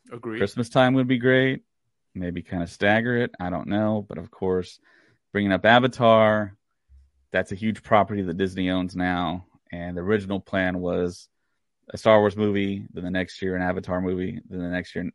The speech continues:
Speaker 2: a Star Wars movie. But this new rumored plan of dropping a Star Wars movie in twenty twenty-five, twenty-six, twenty-seven, that's gonna fall on an Avatar year.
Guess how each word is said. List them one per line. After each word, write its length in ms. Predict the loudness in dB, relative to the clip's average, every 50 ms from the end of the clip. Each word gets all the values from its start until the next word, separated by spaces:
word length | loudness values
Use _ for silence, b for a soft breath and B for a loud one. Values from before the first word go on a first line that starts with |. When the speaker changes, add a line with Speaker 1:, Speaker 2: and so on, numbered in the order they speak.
| _ -16
Speaker 2:
a 60 | -16
Star 220 | -6 -2 -2 0 0
Wars 180 | 0 -2 -4
movie. 360 | -8 -10 -10 -8 -10 -12 -14 b b b b b b b b b _ -6
But 120 | -4 -2
this 120 | -2 0 2
new 160 | 2 4 4
rumored 320 | 4 2 2 0 -2 -2
plan 360 | -2 0 2 2 4 4 4 2
of 120 | 0 0
dropping 400 | 0 2 2 2 2 2 0 -4
a 40 | -4
Star 220 | -4 -2 0 2 2
Wars 180 | 2 0 0
movie 280 | -4 -4 -4 -4 -4 -6
in 80 | -6
twenty 240 | -6 _ -6 -6 -6
twenty-five, 440 | -4 -6 -8 -4 -2 0 -2 -2 -2
twenty-six, 380 | _ -8 -10 -8 -8 -10 -10 -10
twenty-seven, 720 | -10 -8 -8 -8 -2 0 0 2 2 2 -2 -2 -4 -6 _ _ _ _ _ _ _ _ _ _ _ _ _ _
that's 260 | 4 4 4 2 -2
gonna 260 | -2 0 0 0 0
fall 540 | -2 -4 -16 0 6 8 8 8 8 6 4
on 160 | 2 2 0
an 100 | -2 -4
Avatar 540 | -2 0 0 0 0 -2 -4 -4 -4 -4 -4
year. 500 | -4 -4 -4 -4 -2 -2 -4 -6 -8 -12